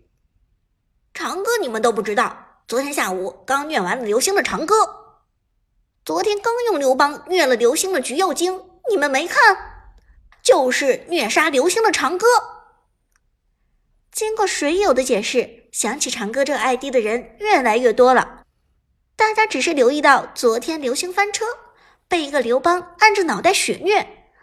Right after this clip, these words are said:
但很少有人留心这个刘邦的游戏I D是什么。直到现在，大家才注意到这个游戏I D原来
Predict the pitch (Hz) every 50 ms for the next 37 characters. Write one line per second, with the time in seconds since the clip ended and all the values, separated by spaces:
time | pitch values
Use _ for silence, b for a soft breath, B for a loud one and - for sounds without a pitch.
0 | b b b b _ _ - - 302 370 359 330 - - - - 370 381 440 453
1 | 466 370 311 277 254 269 269 262 247 262 285 - 320 311 302 - - - 339 302
2 | 294 233 226 226 240 - 370 370 359 262 226 247 - 285 269 277 269 277 294 294
3 | 285 - - - - 370 311 - - 226 165 160 180 240 311 - - - - -
4 | b b b b b b b b b b - - 254 277 311 349 349 349 415 415
5 | 392 370 392 415 403 359 254 233 - - - - _ - 294 254 240 247 269 269
6 | 262 277 247 254 302 277 254 247 240 269 247 196 - - - - - 302 269 226
7 | 196 208 208 254 - 269 269 294 285 285 294 311 285 240 - - _ _ - 240
8 | 226 240 254 254 240 233 247 214